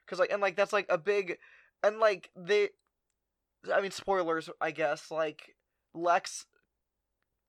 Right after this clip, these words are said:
does a bunch of things to kind of set Superman up to wanna come in and try to destroy, um, what he makes Superman think is a bomb, and then Captain Marvel tries to stop him, and they get into, like, an actual punch fight and stuff,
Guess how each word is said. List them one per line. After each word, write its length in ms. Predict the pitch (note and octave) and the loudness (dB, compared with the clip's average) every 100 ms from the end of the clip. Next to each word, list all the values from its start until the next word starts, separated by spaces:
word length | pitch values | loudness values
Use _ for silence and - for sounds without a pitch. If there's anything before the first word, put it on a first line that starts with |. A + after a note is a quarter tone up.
| E3 D3+ | -20 -10
does 220 | D#3+ F3 | 0 2
a 60 | E3 | 2
bunch 220 | D3 E3 | 0 -2
of 120 | E3+ | -2
things 260 | - E3 D#3 | -4 -4 -4
to 80 | E3 | -8
kind 180 | E3 D3 | -6 -6
of 80 | - | -4
set 240 | E3+ C#3+ | -4 -4
Superman 460 | D#3+ D#3+ D3+ D3 C#3+ | -6 -8 -6 -4 -2
up 240 | C3+ - | -2 -4
to 120 | - | -10
wanna 200 | D3 C#3 | -6 -6
come 260 | C#3 D#3 C#3+ | -6 -6 -6
in 160 | C3+ C3 | -8 -8
and 140 | C#3 | -10
try 140 | D3 C#3 | -6 -6
to 120 | B2+ | -6
destroy, 640 | B2+ - D#3 C#3+ C3+ C3 _ _ _ _ _ | -14 -10 -6 -2 -4 -6 _ _ _ _ _
um, 380 | - C#3 B2+ A#2 | 2 2 2 -2
what 260 | B2 C3 - _ _ - | -2 -2 -2 _ _ -18
he 160 | - | -10
makes 260 | D#3 C#3+ - | -4 -4 -6
Superman 340 | D#3+ C#3 C#3 | -12 -10 -12
think 160 | C3+ C3 | -8 -8
is 60 | C#3 | -8
a 40 | |
bomb, 440 | C#3 C3 B2+ C#3 C#3 _ _ _ _ _ - | -4 -2 0 -2 -10 _ _ _ _ _ -8
and 180 | C3+ C3+ | -8 -6
then 220 | C3 A#2+ | -10 -10
Captain 260 | - D3 D3 | -4 -4 -2
Marvel 200 | D3 C3 | -4 -4
tries 160 | C#3+ C#3 | -8 -12
to 60 | |
stop 320 | B2+ D3+ C3+ C3+ | -2 2 2 0
him, 140 | A#2 | -10
and 100 | C3 | -12
they 60 | C3+ | -6
get 120 | D3 | -6
into, 140 | C#3+ D3 | -4 -6
like, 140 | C3 | -4
an 80 | C3 | 0
actual 360 | B2 D3 - C#3 | 0 0 -2 -6
punch 300 | - E3+ - | 0 -2 0
fight 240 | D3 C3+ | -6 -6
and 120 | - C#3+ | -10 -10
stuff, 260 | C#3+ C3+ | -6 -6